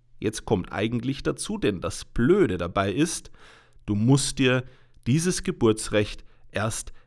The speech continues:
erringen. Und auch erringen bringt es auf den Punkt, denn etwas zu erringen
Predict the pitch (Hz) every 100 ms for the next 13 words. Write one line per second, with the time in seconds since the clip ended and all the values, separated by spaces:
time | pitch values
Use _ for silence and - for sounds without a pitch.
0 | - 123 117 107 147 175 95 64 - -
1 | - - 131 - 160 - 143 131 214 139
2 | 101 110 110 107 95 98 104 113 101 -
3 | 123 110 123 123 151 156 139 - - 131
4 | 123 147 208 131 90